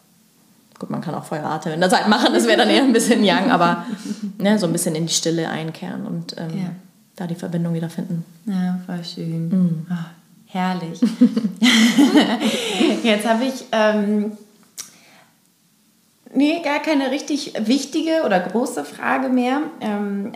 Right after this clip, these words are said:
Speaker 2: aber du gibst ja auch im September noch ein, nee, im Oktober, ne,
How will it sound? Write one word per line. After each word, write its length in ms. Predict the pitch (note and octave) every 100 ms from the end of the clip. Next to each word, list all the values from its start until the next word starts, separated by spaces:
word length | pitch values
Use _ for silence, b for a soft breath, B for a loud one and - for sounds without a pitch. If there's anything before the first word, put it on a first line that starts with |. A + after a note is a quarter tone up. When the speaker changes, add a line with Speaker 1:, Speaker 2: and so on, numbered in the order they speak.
| -
Speaker 2:
aber 480 | G3+ G#3+ G#3 G#3 -
du 80 | G#3
gibst 320 | A3 A3+ -
ja 160 | A#3 - G3
auch 140 | G#3
im 100 | G#3
September 540 | G3 F#3 - A3+ A3 G3
noch 280 | F#3+ G3
ein, 280 | F#3+ F#3 F3+ -
nee, 160 | G3
im 120 | F3
Oktober, 540 | - - - C#4 D4 F3+
ne, 180 | A#3